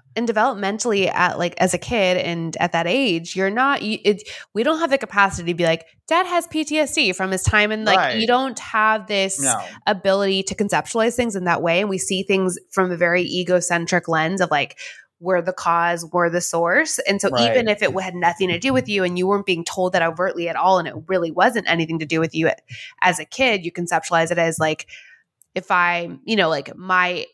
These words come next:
Speaker 1: actions will significantly impact this person's mood, or I have
Speaker 2: Sure.
Speaker 1: to be, I'm responsible for,
Speaker 2: It
Speaker 1: you
Speaker 2: must
Speaker 1: know, my
Speaker 2: be
Speaker 1: dad.
Speaker 2: my fault or whatever. Yeah,
Speaker 1: Totally.
Speaker 2: right,
Speaker 1: Yeah.
Speaker 2: right.
Speaker 1: So I think, and then, like, in your, then that can bleed into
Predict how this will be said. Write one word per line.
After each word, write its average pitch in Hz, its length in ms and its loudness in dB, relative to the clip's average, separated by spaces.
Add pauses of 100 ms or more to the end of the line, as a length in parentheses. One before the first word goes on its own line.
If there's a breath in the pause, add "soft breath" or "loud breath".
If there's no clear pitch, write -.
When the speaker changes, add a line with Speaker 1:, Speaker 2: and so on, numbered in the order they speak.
Speaker 1:
actions 165 840 0 (160)
will 185 80 2
significantly 175 760 2
impact 151 640 0 (200)
this 180 120 2
person's 170 460 2
mood, 165 260 0
or 165 140 0
I 175 140 4
have 170 280 -2
Speaker 2:
Sure. 143 200 -2
Speaker 1:
to 170 320 0 (360 loud breath)
be, 214 160 -4
I'm 190 220 2
responsible 170 720 0
for, 170 300 2
Speaker 2:
It 117 100 -2
Speaker 1:
you 170 60 2
Speaker 2:
must 156 220 4
Speaker 1:
know, - 40 -12
my - 80 0
Speaker 2:
be - 60 2
Speaker 1:
dad. 165 160 4
Speaker 2:
my 123 80 2
fault 120 440 0
or 110 160 -2
whatever. 101 400 2
Yeah, 104 60 -2
Speaker 1:
Totally. 104 360 -2
Speaker 2:
right, 104 360 -2
Speaker 1:
Yeah. 214 140 2
Speaker 2:
right. 180 200 0
Speaker 1:
So 202 120 -4
I 190 80 0
think, 220 400 -4 (100)
and 202 140 2
then, 185 120 2
like, 180 200 -2
in 175 180 -2
your, 170 300 2 (100)
then 175 280 2
that 175 120 0
can 185 160 -4
bleed 180 320 0
into 170 720 -2